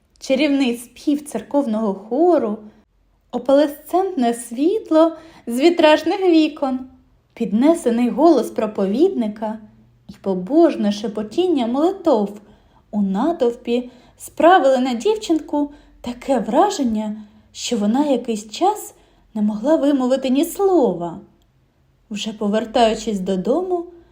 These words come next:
вона нарешті захоплено відітхнула. «Ох, місіс Керрю, я саме думаю, яка я щаслива, що ми можемо жити день по дню, а не всі дні одразу».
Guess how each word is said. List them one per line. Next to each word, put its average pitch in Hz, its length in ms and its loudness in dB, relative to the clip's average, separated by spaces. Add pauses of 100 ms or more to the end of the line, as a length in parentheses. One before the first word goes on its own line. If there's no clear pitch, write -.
(120)
вона 233 340 4
нарешті 240 580 2
захоплено 233 800 -4
відітхнула. 233 920 -4 (1200)
«Ох, 403 520 2
місіс 427 400 -6
Керрю, 381 640 0 (680)
я 415 120 0
саме 403 480 -2
думаю, 415 560 2 (440)
яка 415 580 2 (180)
я 415 40 0
щаслива, 440 960 4
що 381 180 -2
ми 381 220 -2
можемо 392 500 -2
жити 427 640 2 (420)
день 453 720 4
по 466 60 4
дню, 494 720 0 (440)
а - 60 -8
не 554 200 0
всі 466 380 2
дні 359 180 0
одразу». 403 880 4